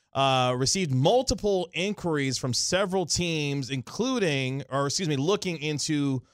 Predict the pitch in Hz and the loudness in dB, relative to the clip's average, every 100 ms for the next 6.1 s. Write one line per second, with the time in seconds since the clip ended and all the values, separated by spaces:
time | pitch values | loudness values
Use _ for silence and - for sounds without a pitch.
0 | _ _ _ _ _ 170 196 240 226 - | _ _ _ _ _ 2 4 4 4 0
1 | 208 208 165 160 - 214 196 170 160 202 | 0 0 0 -2 0 0 2 2 2 2
2 | 202 185 - 175 202 190 165 190 190 180 | 0 -4 -4 -6 -4 -2 0 0 -2 0
3 | 175 165 147 - 190 165 - - 196 175 | 2 2 0 -4 -4 -4 -6 -6 -2 2
4 | 160 139 - - - 180 196 170 127 113 | 2 2 -4 -8 -6 -4 -2 -2 -2 -2
5 | 117 143 202 147 98 87 - - - - | -2 -2 0 -2 -2 -6 -4 -2 -2 -6